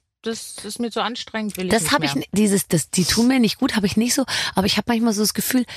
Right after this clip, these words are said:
Speaker 2: jetzt auch im Freundeskreis, so manchmal, manche Beziehungen haben ihr natürliches Ende irgendwie erreicht, wo man jetzt dann auch nicht mehr so ganz doll viel investiert, ins-, interessanterweise. Und es muss ja was mit dem Alter zu tun haben, dass man eine gewisse Strecke miteinander gegangen ist und dann so sagt,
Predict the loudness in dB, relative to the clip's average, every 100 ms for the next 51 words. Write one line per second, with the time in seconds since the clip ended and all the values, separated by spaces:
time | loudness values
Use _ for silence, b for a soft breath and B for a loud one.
0 | B -2 -2 0 0 -2 -6 B B -2
1 | 0 0 -2 0 0 2 2 2 2 2
2 | 2 2 2 -2 0 0 2 2 2 0
3 | 2 2 2 2 0 0 0 -2 0 0
4 | 2 2 2 2 2 0 0 0 0 -2
5 | -4 -2 2 2 2 0 -2 0 2 4
6 | 2 0 -2 -2 0 0 0 0 0 0
7 | 2 2 2 -2 -2 -2 -4 -8 b -2
8 | 0 -2 -2 0 0 2 2 2 0 -4
9 | B B 2 2 2 2 2 2 0 0
10 | 0 -2 -4 0 2 2 0 0 2 2
11 | 0 -2 0 -2 0 -2 -2 -2 0 0
12 | 0 0 -2 -2 0 0 0 0 0 -2